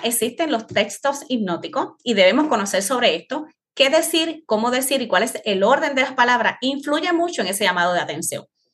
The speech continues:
Entonces, sí va, es importante la imagen que publiques, sí es importante el texto que escribas y recordar siempre a quién le estoy hablando. Porque a lo mejor si estoy hablando a unos padres, no me comunico igual que si quiero que quien me vea sean los dueños de empresa.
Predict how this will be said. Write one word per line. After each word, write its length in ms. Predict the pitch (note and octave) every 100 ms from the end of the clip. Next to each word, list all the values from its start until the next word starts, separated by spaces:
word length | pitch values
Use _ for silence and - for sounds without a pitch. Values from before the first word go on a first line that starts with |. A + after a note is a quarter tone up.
| -
Entonces, 420 | A#3 B3+ C4 A3+
sí 140 | C#4 F4
va, 100 | -
es 180 | C4
importante 560 | D4 B3 A#3 G3+ F#3+ E3+
la 140 | F#3 E3
imagen 340 | F3+ G#3+ C#4
que 100 | C#4
publiques, 580 | C4+ A#3+ A3 A3 A#3+ C4+ _ - _
sí 240 | - C#4+
es 140 | C#4 C#4+
importante 580 | A3+ G#3+ G#3 G#3+ - G3+
el 180 | F3+
texto 400 | - C4+ - C4+
que 60 | B3+
escribas 540 | B3+ - F#3+ F3+ F4 - _ _ _
y 120 | C4
recordar 400 | C4+ A3 G3+ A3
siempre 380 | C#4 D4 C#4+ B3+
a 120 | G3 G3
quién 140 | E3+
le 60 | F3
estoy 160 | G3
hablando. 560 | E3+ E3 B3+ G#4+ G#3+ - _ _ _ -
Porque 240 | A3+ A3
a 20 |
lo 100 | G3+
mejor 280 | G3 A3+ D4+
si 100 | D#4+
estoy 180 | D4+ A#3+
hablando 360 | B3 D4 E4
a 20 | A#3+
unos 220 | C4 D4
padres, 580 | - G#3+ F3+ G#3+ F4 - -
no 220 | A3 B3
me 140 | D4
comunico 400 | C4+ A#3+ A#3+ B3+
igual 460 | A#3 A3 F#3+ - -
que 100 | A3+
si 200 | G#3+ A3
quiero 280 | G3 G3 D#4
que 160 | C4+ -
quien 160 | G#3
me 140 | G3 F#3
vea 260 | B3 C4
sean 220 | C4 G3+
los 120 | A3+ A3
dueños 260 | F3+ F#3
de 60 | G#3
empresa. 520 | G#3+ G#3 E4 F4 D#4